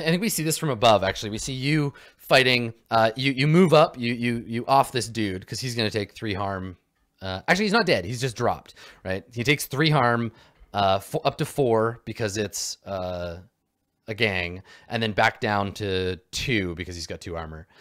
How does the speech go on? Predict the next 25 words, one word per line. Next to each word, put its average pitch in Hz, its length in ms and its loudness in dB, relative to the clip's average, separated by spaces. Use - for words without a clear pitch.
Um, 87 460 -6
so 160 120 2
you, 120 240 2
yeah, 123 180 6
you, 123 180 4
you 120 100 -8
come 139 160 -2
up 120 140 2
and, 107 140 -4
uh, 101 240 2
knock 123 280 2
this 123 100 -8
guy 123 120 2
down. 107 600 2
Uh, 95 160 -6
he's 90 180 -6
lying 101 240 -4
in 98 60 -6
his 95 140 -10
own 95 140 -8
pool 117 180 -8
of 110 40 -8
his 104 100 -8
own 104 180 -6
blood. 92 320 -4